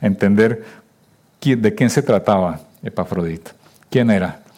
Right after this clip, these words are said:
De hecho, la iglesia de Filipo, sabiendo quién era Pablo, no iba a mandar a una persona que quedara mal, ¿no? delante de, del apóstol, iba a, a enviar a alguien confiable también.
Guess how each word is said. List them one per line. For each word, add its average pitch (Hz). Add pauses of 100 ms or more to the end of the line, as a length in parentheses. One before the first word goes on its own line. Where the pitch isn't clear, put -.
(420)
De 120
hecho, 139
la 127
iglesia 113
de 131
Filipo, 120
sabiendo 117
quién 127
era 120
Pablo, 131
no 123
iba 139
a 143
mandar 110
a 113
una 113
persona 113 (540)
que 107
quedara 107
mal, 107
¿no? 101
delante 95
de, 92 (100)
del 95
apóstol, 101
iba 101
a, - (200)
a -
enviar 113
a 120
alguien 127
confiable 107
también. 85